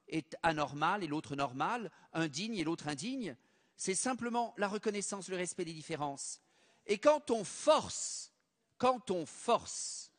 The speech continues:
l'assimilation artificielle des différences, je ne suis pas sûr que ce soit le plus grand respect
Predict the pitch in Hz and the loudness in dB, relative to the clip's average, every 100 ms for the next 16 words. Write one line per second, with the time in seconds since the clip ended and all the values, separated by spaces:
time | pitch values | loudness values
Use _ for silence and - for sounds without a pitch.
0 | _ _ _ _ _ _ - 175 233 - | _ _ _ _ _ _ 2 4 6 4
1 | 220 220 208 185 - 196 180 - 220 - | -2 2 2 2 0 -4 -4 -2 -2 -2
2 | 196 - 170 - 170 143 123 123 127 - | -6 -4 -4 2 2 2 -4 -10 -10 -8
3 | 120 120 110 - - - _ _ _ - | -6 -6 -6 -8 -10 -14 _ _ _ -8
4 | 165 214 190 170 - 233 185 165 - 170 | -2 0 0 -2 -4 -2 -2 -2 -2 -2
5 | 160 131 - _ _ _ - 156 170 - | -2 -4 -8 _ _ _ -6 -2 -2 0
6 | 165 151 160 143 165 151 170 - - 151 | 0 0 -4 -2 0 0 -4 -6 -2 -2
7 | 120 | -2